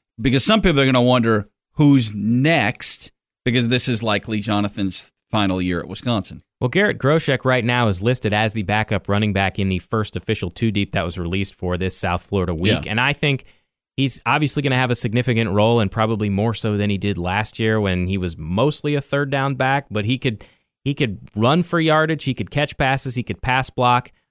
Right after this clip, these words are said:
Speaker 2: Um, and there have been some instances, which has been widely reported during fall camp, that the Jonathan and Garrett have been used together on the field at the
Speaker 1: Yeah.
Speaker 2: same time. And I think that is clearly beneficial because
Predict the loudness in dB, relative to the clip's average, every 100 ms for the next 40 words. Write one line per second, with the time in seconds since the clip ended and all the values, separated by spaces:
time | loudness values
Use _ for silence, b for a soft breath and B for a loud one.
0 | _ -2 2 2 2 2 2 2 0 0
1 | 0 0 0 -4 -2 -2 -2 -2 -6 -2
2 | 0 0 -4 _ _ -4 -2 0 0 -2
3 | -2 0 0 0 0 0 0 -2 -4 -2
4 | -4 -4 -6 -2 0 0 -2 -2 -2 -2
5 | -2 -4 -2 -2 -2 -4 -8 -6 -4 -4
6 | -4 -4 -2 0 0 -2 -4 -2 0 0
7 | 0 0 0 0 0 2 2 0 0 -2
8 | 0 0 0 -4 0 2 2 2 0 0
9 | -2 -2 -2 0 0